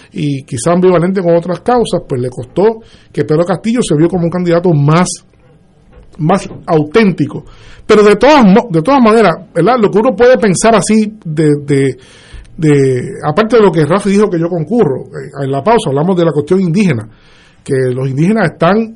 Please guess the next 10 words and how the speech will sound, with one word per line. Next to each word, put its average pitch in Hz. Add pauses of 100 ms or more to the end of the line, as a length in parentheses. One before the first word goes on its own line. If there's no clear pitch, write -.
asumiendo 165
una 180
presencia 190
política 180
en 156
América 165
Latina 190 (320)
significativa, 180 (400)
significativa. 165 (380)
Eh, 139